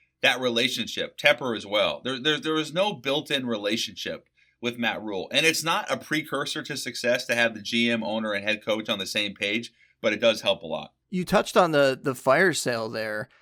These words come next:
Speaker 2: Do you think there's any truth to that stuff? 'Cause, I mean, the, the Christian McCaffrey rumor was that it could potentially link him to the Bills, my Bills. I don't know if you know that. I am a Bills fan, but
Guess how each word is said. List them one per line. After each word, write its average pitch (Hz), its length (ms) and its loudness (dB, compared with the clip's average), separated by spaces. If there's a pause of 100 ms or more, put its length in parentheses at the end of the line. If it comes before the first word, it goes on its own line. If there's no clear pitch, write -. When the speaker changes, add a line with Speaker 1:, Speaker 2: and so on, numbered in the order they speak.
(160)
Speaker 2:
Do 131 60 -2
you 123 60 2
think 185 180 2
there's 185 140 0
any 185 120 4
truth 214 320 4
to - 100 2
that 220 180 6
stuff? 233 260 4
'Cause, 143 160 4
I 143 60 6
mean, 147 180 2
the, 143 260 6
the 143 80 0
Christian 202 320 6
McCaffrey 196 400 6
rumor 147 320 4
was 139 180 4
that 151 140 6
it 135 120 4
could 170 180 4
potentially 151 400 4
link 151 180 2
him 143 120 0
to 143 100 6
the 139 80 0
Bills, 180 400 8
my 165 240 8
Bills. 202 400 6
I 156 60 4
don't 156 80 2
know 156 80 6
if 147 80 -2
you 156 80 -2
know 156 180 6
that. 180 220 10
I 147 80 8
am 143 160 4
a 139 40 -2
Bills 147 300 4
fan, 196 320 6
but 147 300 8